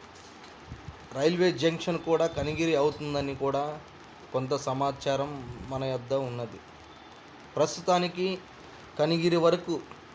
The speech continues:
ఈ రైల్వే లైన్ని కంప్లీట్ చేసి త్వరలో రైళ్లను కూడా నడుపుతారని అధికారులు తెలియజేశారు. కనిగిరి నుండి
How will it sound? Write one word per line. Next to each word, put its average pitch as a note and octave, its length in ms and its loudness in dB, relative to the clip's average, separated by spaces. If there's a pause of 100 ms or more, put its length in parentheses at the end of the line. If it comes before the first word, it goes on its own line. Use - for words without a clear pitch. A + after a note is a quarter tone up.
(720)
ఈ C#3+ 120 -2
రైల్వే E3+ 460 6 (500)
లైన్ని D#3 400 2 (140)
కంప్లీట్ D#3 420 -2
చేసి D#3 380 2 (800)
త్వరలో D#3+ 420 6 (360)
రైళ్లను D#3+ 420 4
కూడా D#3+ 240 6
నడుపుతారని D3 720 2 (680)
అధికారులు D3 600 4 (320)
తెలియజేశారు. C3+ 560 0 (220)
కనిగిరి F3 420 2
నుండి E3+ 360 2